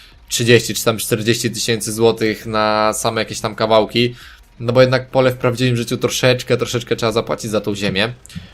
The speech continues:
No, nawet jeszcze więcej trzeba zapłacić na przykład za te działki takie budowlane, prawda? Gdzieś tam w okolicach,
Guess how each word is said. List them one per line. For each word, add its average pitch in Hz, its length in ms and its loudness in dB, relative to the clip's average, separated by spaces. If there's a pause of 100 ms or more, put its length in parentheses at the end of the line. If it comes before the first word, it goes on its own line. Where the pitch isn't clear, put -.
(320)
No, 73 100 -16
nawet 120 300 -6
jeszcze 117 200 -4
więcej 123 240 0
trzeba 120 160 0
zapłacić 117 380 0
na 113 80 0
przykład 110 260 -4
za 110 80 -2
te 117 420 2
działki 117 320 2
takie 123 220 -2
budowlane, 113 540 2
prawda? 101 440 0
Gdzieś 104 140 -8
tam 104 160 -8
w 101 60 -4
okolicach, 107 540 -2